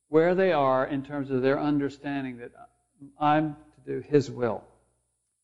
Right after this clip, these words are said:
Very good. Let's move on. We're running out of time. Obedience and walking in the light. Very good.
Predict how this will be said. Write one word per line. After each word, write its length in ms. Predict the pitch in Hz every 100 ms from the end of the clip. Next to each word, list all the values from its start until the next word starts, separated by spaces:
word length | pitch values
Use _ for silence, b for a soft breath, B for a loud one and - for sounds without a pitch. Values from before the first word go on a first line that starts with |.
| -
Very 180 | 175 170
good. 180 | 165 143
Let's 200 | 156 175
move 200 | 170 160
on. 180 | 170
We're 180 | 165 147
running 320 | 143 151 151
out 100 | 147
of 60 | 139
time. 320 | 156 160 170
Obedience 640 | 151 143 151 165 190 185 143
and 100 | 147
walking 320 | 160 156 156
in 100 | 135
the 80 | 127
light. 380 | 139 160 185 - - _ _ _ _ _ 139
Very 200 | 156 143
good. 200 | 104